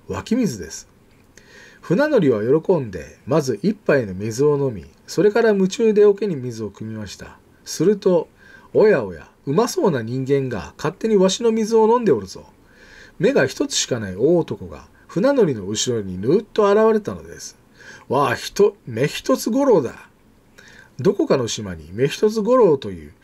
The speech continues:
人食いの大男がいると聞いたことがありました。「わ、わしを食わないでくれ。」目一つ五郎は船乗りをムンズと掴んで山の上に登っていくと、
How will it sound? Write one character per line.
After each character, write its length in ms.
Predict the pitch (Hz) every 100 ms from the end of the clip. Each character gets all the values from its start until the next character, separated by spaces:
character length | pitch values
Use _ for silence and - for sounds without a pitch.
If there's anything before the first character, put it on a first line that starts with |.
| _
人 200 | - -
食 200 | 214 208
い 80 | 214
の 100 | 202
大 240 | 160 185 226
男 320 | 220 202 135
が 100 | 104
い 60 | 98
る 120 | 104
と 100 | 98
聞 200 | - 131
い 20 |
た 100 | 151
こ 100 | 165
と 100 | 156
が 80 | 104
あ 20 |
り 80 | 90
ま 140 | 87
し 100 | 85
た。 240 | - - - _ - - - -
「わ、 180 | 87
わ 180 | 90 113
し 120 | - 240
を 60 |
食 200 | 240 -
わ 80 | 269
な 100 | 277
い 60 | 170
で 100 | 131
く 80 |
れ。」 100 | 98 - - _ _ _ _ _ _ -
目 140 | 127
一 200 | 131 196
つ 120 | 190
五 160 | 160 196
郎 160 | 143
は 220 | 87 - _
船 300 | - 165 233
乗 120 | 247
り 100 | 156
を 100 | 113 98
ム 180 | 165
ン 60 | 220
ズ 100 | 135
と 160 | - 95
掴 260 | - 131
ん 120 | 107 82
で 180 | - _ - -
山 260 | - 131 180
の 100 | 202
上 140 | 202
に 100 | 196
登 300 | 190 196 208
っ 20 | 196
て 120 | 120
い 60 |
く 120 | 101 _
と、 180 | 78